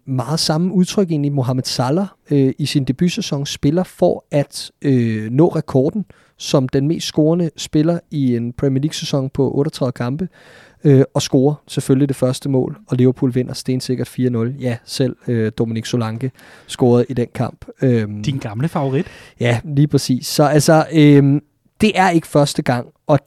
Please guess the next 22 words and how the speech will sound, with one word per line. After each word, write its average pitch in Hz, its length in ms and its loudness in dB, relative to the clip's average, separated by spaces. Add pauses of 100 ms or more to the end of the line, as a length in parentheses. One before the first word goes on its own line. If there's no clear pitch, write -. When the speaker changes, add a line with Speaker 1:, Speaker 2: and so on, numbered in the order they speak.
(160)
Speaker 1:
det 196 160 4
er 170 40 0
det, 165 260 0
der 160 140 0
gør 131 200 4
mig 131 260 0 (140)
usandsynligt 151 760 -2
tryg, - 260 2 (320)
øhm, 113 640 -2
øh, 139 200 -4 (640)
på 143 100 2
denne 135 240 4
her, 127 300 2
øh, 113 160 -4 (320)
eller 147 160 6 (240)
omkring 151 500 0
denne 143 180 4
her 139 60 4
kamp, 131 320 -4
fordi 175 500 2 (1500)
vi 170 380 6 (320)
kan, 170 360 4